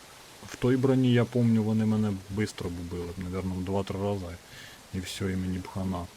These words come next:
<clears throat> Якогось ду-, з дуру побіг у воду.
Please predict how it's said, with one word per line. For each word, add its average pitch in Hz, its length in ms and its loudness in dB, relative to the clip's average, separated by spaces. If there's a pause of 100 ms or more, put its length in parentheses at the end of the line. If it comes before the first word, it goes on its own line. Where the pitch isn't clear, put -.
(300)
<clears throat> - 140 -12 (2500)
Якогось 98 520 -2
ду-, 92 200 -8 (320)
з 107 140 -4
дуру 107 280 2
побіг 98 460 -2
у 110 60 -2
воду. 98 440 0